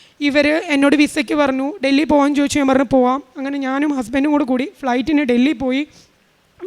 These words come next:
വെച്ചു. അവരെന്നോട് പറഞ്ഞു, "ഇരുപത്തിമൂന്നാം തീയതി ഒക്ടോബറിലാണ് ഞാൻ വെക്കുന്നത്." അവരെന്നോട് പറഞ്ഞു, "ഇരുപത് ദിവസം മാക്സിമം, അത് കഴിഞ്ഞിട്ടേ കിട്ടത്തുള്ളൂ" എന്ന് പറഞ്ഞു. ഇന്ന് വെച്ച് നോക്കിയാലും പതിനാല് ദിവസം ആവുന്നേ ഉള്ളൂ വർക്കിംഗ് ഡേയ്സിൽ. അപ്പോഴും എനിക്ക് എക്സാം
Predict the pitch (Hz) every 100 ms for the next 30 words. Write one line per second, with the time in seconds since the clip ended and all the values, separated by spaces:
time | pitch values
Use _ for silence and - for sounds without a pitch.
0 | 240 247 - 311 330 - - - _ 285
1 | 302 311 302 311 285 302 302 302 320 339
2 | 330 311 330 330 330 311 - 294 311 330
3 | 320 277 262 233 269 240 - - - -
4 | 302 339 320 294 294 262 254 254 285 _
5 | _ _ 311 349 370 370 320 311 311 285
6 | 269 - 277 254 - 269 285 285 294 311
7 | 277 269 269 277 269 214 233 _ - -
8 | - 311 339 381 359 339 320 294 - 302
9 | 285 302 - 254 277 302 330 349 320 -
10 | 285 277 269 254 233 233 277 269 262 254
11 | - 214 - - - - _ _ _ 415
12 | 330 339 349 440 311 254 330 277 - 330